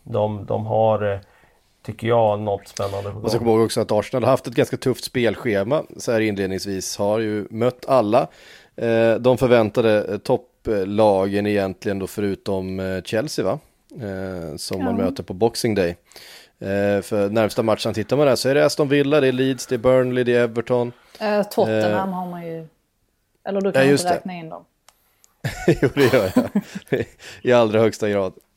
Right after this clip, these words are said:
Speaker 2: Ehm, eh, den har man kvar också, ja, det stämmer. Den ska väl, ehm, eh, ja, det är en av de där hängmatcherna, va? Som det inte finns något, eh, färdigt datum till. Eh, är det inte så?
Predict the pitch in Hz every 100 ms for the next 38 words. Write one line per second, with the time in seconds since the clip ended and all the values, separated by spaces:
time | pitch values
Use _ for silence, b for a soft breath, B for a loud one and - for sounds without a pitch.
0 | - 104 101 104 104 101 101 - _ _
1 | _ _ _ _ _ _ _ - - 95
2 | 95 - 104 101 104 104 101 104 95 92
3 | - 92 - - - 92 78 80 67 92
4 | 90 78 - 85 90 92 90 92 90 90
5 | 90 82 - B B B B - 53 57
6 | 53 57 53 58 58 64 104 120 123 123
7 | 123 110 127 107 120 - 127 82 - b
8 | _ - 104 104 95 92 104 92 - 90
9 | - _ - 90 87 90 90 90 90 90
10 | 87 67 78 - - 98 80 85 - 101
11 | 95 135 135 - - - _ _ B B
12 | B B B _ - 64 - - - -
13 | 50 52 - -